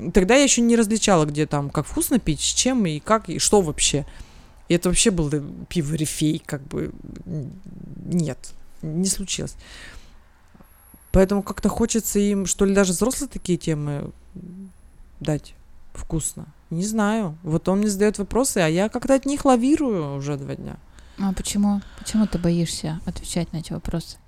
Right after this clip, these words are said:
Speaker 2: Ну, ты лавируешь, потому
Speaker 1: Потому
Speaker 2: что
Speaker 1: что
Speaker 2: тебе
Speaker 1: это, мне это
Speaker 2: страшно.
Speaker 1: нравится, это вкусно.
Speaker 2: Ну, тебе да.
Speaker 1: А,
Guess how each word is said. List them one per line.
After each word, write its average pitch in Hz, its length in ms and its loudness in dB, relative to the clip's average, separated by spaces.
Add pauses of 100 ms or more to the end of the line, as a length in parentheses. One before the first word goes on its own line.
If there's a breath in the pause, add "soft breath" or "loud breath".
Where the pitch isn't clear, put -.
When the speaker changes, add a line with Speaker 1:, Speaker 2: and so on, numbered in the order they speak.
(140)
Speaker 2:
Ну, 247 120 10
ты 247 120 6
лавируешь, 262 440 6
потому 214 220 4
Speaker 1:
Потому 262 240 12
Speaker 2:
что 320 100 8
Speaker 1:
что - 0 -
Speaker 2:
тебе 330 120 12
Speaker 1:
это, - 180 4
мне 240 220 8
это 480 100 10
Speaker 2:
страшно. 466 160 6
Speaker 1:
нравится, 190 380 10
это 392 160 2
вкусно. - 480 0 (200)
Speaker 2:
Ну, 165 200 4
тебе 208 260 4
да. 185 340 6
Speaker 1:
А, 175 600 6